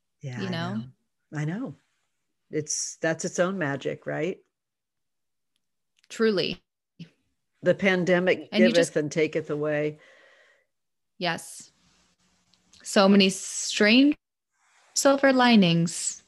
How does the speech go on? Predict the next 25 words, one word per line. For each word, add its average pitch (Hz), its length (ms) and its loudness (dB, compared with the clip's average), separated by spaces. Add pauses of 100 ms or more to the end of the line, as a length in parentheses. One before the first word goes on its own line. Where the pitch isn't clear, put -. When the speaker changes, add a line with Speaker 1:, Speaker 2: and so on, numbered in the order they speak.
Speaker 1:
<laughs> - 380 -4
Speaker 2:
to 175 100 -2
this 170 500 -2
odd 170 300 0
time - 260 -2
we're - 140 -2
all - 360 -2 (400)
Speaker 1:
Very 190 100 2
Speaker 2:
existing 190 460 6
through. 190 100 4 (200)
Speaker 1:
twisted. 151 320 -4 (3750)
Speaker 2:
Very 104 160 2
twisted. - 680 -2 (840)
You 226 140 8
know, 226 160 6
you 226 180 4
just 269 220 2
gave 190 160 2
us 185 140 2
such - 200 -2
a 170 60 0
beautiful 170 320 -2
token 175 300 -2
of 175 160 0
wisdom 170 540 0